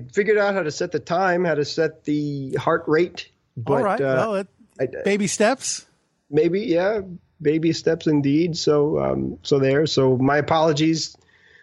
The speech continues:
Speaker 1: for that, but, um, you know, we'll, we'll figure that out. And, uh, the other thing, too, is continuing to exercise regularly, or at least as regularly as I could, working on balance and cardio, and specifically working on hockey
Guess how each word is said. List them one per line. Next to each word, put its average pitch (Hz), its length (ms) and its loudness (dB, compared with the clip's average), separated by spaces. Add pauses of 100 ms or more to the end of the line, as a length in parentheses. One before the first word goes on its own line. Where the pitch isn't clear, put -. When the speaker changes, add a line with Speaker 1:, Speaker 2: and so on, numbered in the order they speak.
(100)
Speaker 1:
for 156 140 0
that, 143 400 0
but, 139 380 -2
um, 139 640 0 (320)
you 143 100 0
know, 127 140 2
we'll, 127 160 2
we'll 135 120 2
figure 135 280 2
that 127 180 2
out. 120 280 -2
And, 131 220 2
uh, 131 200 2
the 151 140 2
other 214 100 2
thing, 208 180 2
too, 202 300 2
is 175 420 -2 (280)
continuing 208 680 2
to 180 340 -2
exercise 170 600 0
regularly, 147 680 0
or 127 80 -2
at 135 60 -8
least 143 240 -2
as 120 100 -2
regularly 127 520 0
as 117 120 0
I 120 60 2
could, 147 420 0 (300)
working 143 300 2
on 127 160 2
balance 143 440 2
and 123 240 -2
cardio, 139 640 2 (540)
and 123 340 0
specifically 151 760 0
working 143 400 0
on 135 400 0
hockey 135 800 -2